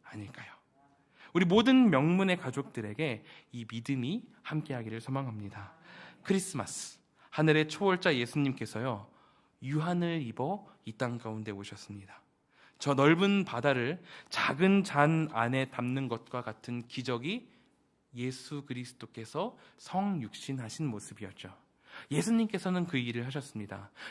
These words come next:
초월을 바라는 세상의 스펙타클이 아니라 초월을 육신 안에 가두셨지만 그럼에도 하나님 나라와 구원을 성취하신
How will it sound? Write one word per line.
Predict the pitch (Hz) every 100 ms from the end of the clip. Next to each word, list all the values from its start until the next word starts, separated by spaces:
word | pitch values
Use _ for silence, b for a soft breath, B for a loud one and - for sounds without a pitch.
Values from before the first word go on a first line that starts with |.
| B
초월을 | - 202 196 185
바라는 | 147 147 156
세상의 | 160 175 175
스펙타클이 | 175 - 214 214 180 160 156
아니라 | 113 120 147 120 B B -
초월을 | - 220 220 214 180
육신 | 170 - 208
안에 | 190 190 185 - -
가두셨지만 | - 147 202 190 - 147 131
그럼에도 | - 170 208 214 233 254 262 B B
하나님 | 190 185 180 165
나라와 | 143 135 131
구원을 | - 143 139 143
성취하신 | 135 202 196 - 147 139 196 240